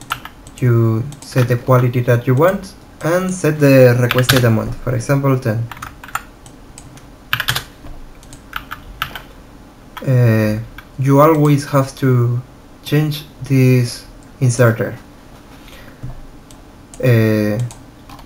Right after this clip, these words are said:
because you cannot get it parameterized. You insert the modules and forget it. Uh, the hardest one is this one. Uh, let's build it.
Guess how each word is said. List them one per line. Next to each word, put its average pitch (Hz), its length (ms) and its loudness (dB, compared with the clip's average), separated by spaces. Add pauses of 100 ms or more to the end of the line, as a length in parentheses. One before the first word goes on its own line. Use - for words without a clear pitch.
(420)
because 113 440 -2 (360)
you 131 140 -2
cannot 127 360 2 (360)
get 127 200 -2
it 123 80 -2
parameterized. 110 720 -2 (1400)
You 127 60 0
insert 120 320 0
the - 60 2
modules 151 520 2
and 120 260 4
forget 117 400 0
it. - 100 -12 (1500)
Uh, 113 300 4
the 113 160 4
hardest 156 540 2
one 170 300 2 (260)
is 135 300 -2
this 123 260 -4
one. 107 200 -6 (1200)
Uh, 117 400 2 (800)
let's 117 220 -2
build 147 300 0
it. 117 160 -4